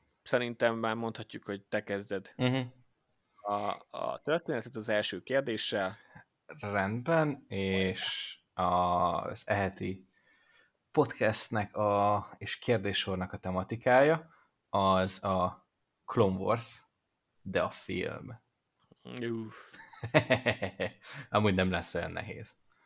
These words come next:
Speaker 2: Nem lesz olyan nehéz, maximum egy olyan nehezebb kérdés lesz benne. Öm, úgyhogy az első az az, hogy, ö,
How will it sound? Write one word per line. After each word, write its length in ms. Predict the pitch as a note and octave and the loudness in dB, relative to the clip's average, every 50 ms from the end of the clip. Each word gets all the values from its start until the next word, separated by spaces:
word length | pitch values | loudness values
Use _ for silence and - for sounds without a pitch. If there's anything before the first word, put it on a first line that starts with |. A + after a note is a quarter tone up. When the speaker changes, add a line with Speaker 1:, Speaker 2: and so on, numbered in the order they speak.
| _ _ _ _ _ | _ _ _ _ _
Speaker 2:
Nem 140 | - F#2 F2+ F2+ | -10 -6 -4 -4
lesz 180 | F2+ F#2 - | -4 -4 -4
olyan 160 | - E2 E2 | -4 -4 -4
nehéz, 360 | E2 F2 G2+ A#2 B2 A#2+ A2 - | -2 -2 2 4 4 2 2 2
maximum 520 | A2+ G#2 G#2 G2 - - G2+ F#2+ F#2 G2 | 2 0 0 0 0 -2 0 0 0 2
egy 360 | F#2 F#2+ F#2 F2 F#2 G#2+ F#2+ F#2 | 2 2 2 2 0 -4 -2 0
olyan 180 | F#2 F#2 F2+ F2+ | 0 2 0 0
nehezebb 420 | F2+ F2 E2+ E2 D#2 E2+ E2+ - | -2 -2 -4 -4 -8 -8 -12 -12
kérdés 400 | - - F#2 E2+ - D#2+ D#2+ - | -8 -6 -6 -4 -4 -6 -8 -8
lesz 180 | E2+ F2+ E2+ - | -10 -10 -12 -8
benne. 400 | - E2 F#2+ G#2+ A#2+ A#2+ A#2+ - - - - - - _ _ | -6 -4 -2 2 2 2 0 -2 -12 -20 -20 -20 -20 _ _
Öm, 920 | - - G2 F#2+ G2 F#2+ F#2 F#2+ F#2+ F#2+ F#2+ F#2+ F#2 F#2 F#2 F#2 F#2 F#2+ - | -2 2 4 4 6 6 6 6 6 6 4 4 4 2 0 -2 -4 -6 -6
úgyhogy 280 | F#2+ F#2 - - F#2+ G2 | -8 -8 -6 -4 -4 -2
az 200 | - F#2+ F#2 A2 | -2 0 2 4
első 500 | G2 F#2 F#2 F2+ - - G2 F#2 F2+ F2 | 6 6 4 4 2 -4 -2 0 0 0
az 140 | F2 F2+ | 0 0
az, 200 | F2+ E2 D#2+ - - | -2 -2 -2 -2 -4
hogy, 320 | - F#2 F2 E2+ F2 F2+ | -2 -2 -2 -2 -2 -4
ö, 380 | E2+ E2+ E2 E2+ E2+ E2 E2 | -4 -2 -2 0 0 0 0